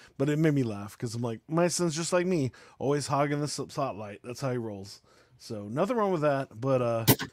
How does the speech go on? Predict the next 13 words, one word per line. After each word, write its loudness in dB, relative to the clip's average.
there -2
you 2
go. 0
What -2
do 6
you, 2
what -4
do 0
you -6
got, 0
Elrico? 10
What's 8
yours? 2